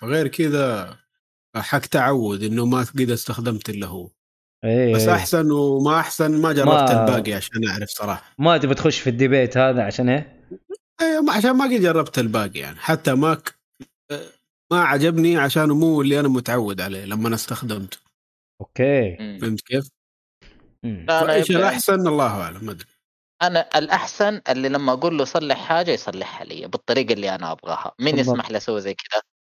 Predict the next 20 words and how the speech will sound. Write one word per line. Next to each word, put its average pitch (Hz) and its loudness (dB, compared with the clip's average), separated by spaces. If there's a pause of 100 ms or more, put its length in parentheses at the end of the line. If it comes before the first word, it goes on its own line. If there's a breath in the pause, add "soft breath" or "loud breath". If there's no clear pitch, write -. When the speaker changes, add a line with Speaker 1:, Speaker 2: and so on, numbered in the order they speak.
(120)
Speaker 3:
أسهل 120 -4
شيء. 117 -4 (1120 loud breath)
Speaker 1:
مين؟ 107 -6 (520)
Speaker 2:
ويندوز. 143 0
<laughs> - -4
Speaker 3:
بالضبط. 240 0 (420 loud breath)
ويندوز 226 2
يجي 247 2
يقول 226 4
لك: - 0
"أنت، 254 2
أنا 214 4
آسف 196 2
اللي 165 4
لخبطته"، 170 0
يفتح 165 0
لك 151 2
أي 185 4
حاجة، 98 0
عارف؟ 131 0